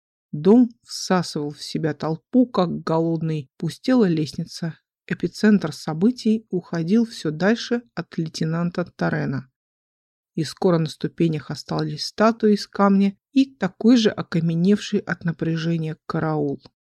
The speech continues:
Олив заметил, как караульные переводят дух, подал им ободряющие знаки.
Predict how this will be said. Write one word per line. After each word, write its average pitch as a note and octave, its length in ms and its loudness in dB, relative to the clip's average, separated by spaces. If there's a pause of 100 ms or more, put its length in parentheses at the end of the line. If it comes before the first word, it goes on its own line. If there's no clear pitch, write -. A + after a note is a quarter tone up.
(680)
Олив F3 240 4
заметил, F3 640 2
как - 260 -12
караульные D3+ 580 -2
переводят D#3 680 -4
дух, G3 420 0 (420)
подал E3+ 440 0
им F3+ 320 0
ободряющие D#3+ 880 0
знаки. F3+ 540 -2